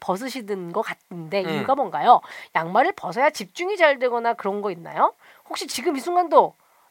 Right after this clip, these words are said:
Speaker 1: 양말을 벗고 계신가요?" 라고 주셨네요.
Speaker 2: 음. 이런 것들 이제
Speaker 1: 음.
Speaker 2: 활동 중에 양말을 벗는 분들은 상당히 많아요.
Speaker 1: 음.
Speaker 2: 대표적인 게 그 맨발의 디바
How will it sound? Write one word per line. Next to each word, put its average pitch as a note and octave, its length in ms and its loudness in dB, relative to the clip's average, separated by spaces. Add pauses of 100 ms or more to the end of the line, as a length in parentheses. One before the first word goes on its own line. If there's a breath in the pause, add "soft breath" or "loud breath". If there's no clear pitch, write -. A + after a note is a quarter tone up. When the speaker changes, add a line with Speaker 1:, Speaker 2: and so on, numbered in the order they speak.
(100)
Speaker 1:
양말을 C#4 280 6
벗고 C4 240 -2
계신가요?" D#4 640 8 (180)
라고 F3 200 -6
주셨네요. G#3 680 6 (200)
Speaker 2:
음. G3 40 -8
이런 C#4+ 320 0
것들 A#3+ 560 -2
이제 D#3+ 280 -4
Speaker 1:
음. G3 100 -6
Speaker 2:
활동 A3 400 -2
중에 B3 160 -2
양말을 A3+ 400 6
벗는 G3 240 -2
분들은 F3+ 220 -6
상당히 E4 260 -10
많아요. C4 360 -8
Speaker 1:
음. A3+ 380 -4
Speaker 2:
대표적인 C#4+ 400 -2
게 B3+ 120 -4
그 D#3+ 100 -2
맨발의 G3+ 520 2
디바 B2+ 500 2